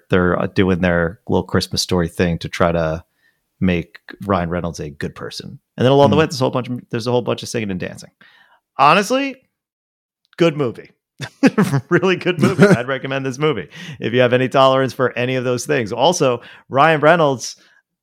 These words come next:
Speaker 1: I don't know what the deal is with this dude, but, uh, now he can sing and dance.
Speaker 2: Oh, he can
Speaker 1: And
Speaker 2: always
Speaker 1: he's
Speaker 2: sing and dance. He, he, he
Speaker 1: Oh,
Speaker 2: was
Speaker 1: okay.
Speaker 2: always, I don't know where else I've seen him sing and da-, but he's always, he's, he's kind of your stereotypical Hollywood, a little bit of a Hugh Jackman,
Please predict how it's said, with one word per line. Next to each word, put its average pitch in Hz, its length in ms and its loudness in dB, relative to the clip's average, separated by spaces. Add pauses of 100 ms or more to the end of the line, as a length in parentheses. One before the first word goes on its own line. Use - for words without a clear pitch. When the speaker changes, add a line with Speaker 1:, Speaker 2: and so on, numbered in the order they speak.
(120)
Speaker 1:
I 123 80 2
don't 156 100 6
know 160 60 4
what 143 80 0
the 135 60 -6
deal 151 260 6
is 120 100 0
with 127 140 0
this 123 140 0
dude, 127 480 4
but, 110 400 2 (460)
uh, 110 220 -2 (400)
now 123 480 0
he 127 100 0
can 131 140 -4
sing 131 220 0
and 123 100 0
dance. 135 520 0 (400)
Speaker 2:
Oh, 285 60 6
he 370 100 6
can - 100 6
Speaker 1:
And - 80 8
Speaker 2:
always - 180 8
Speaker 1:
he's 113 100 4
Speaker 2:
sing 107 100 0
and 95 80 -8
dance. 92 400 -10 (100)
He, 202 140 -4
he, 185 180 2
he - 120 -2
Speaker 1:
Oh, 131 120 6
Speaker 2:
was - 140 6
Speaker 1:
okay. 214 120 6
Speaker 2:
always, 135 200 2
I 151 80 0
don't 220 100 2
know 226 80 6
where 202 120 10
else 190 160 6
I've 147 120 0
seen 180 180 -4
him 147 60 -4
sing 139 180 -8
and 127 100 -8
da-, 123 60 -4
but 143 120 -4
he's 156 160 -2
always, 170 500 4 (540)
he's, 175 220 6
he's 143 160 0
kind 180 240 4
of 147 80 6
your 127 100 6
stereotypical 127 760 2
Hollywood, 117 600 0 (600)
a 113 60 0
little 143 220 6
bit 139 160 6
of 104 120 2
a 101 200 4 (200)
Hugh 147 220 0
Jackman, 113 500 -2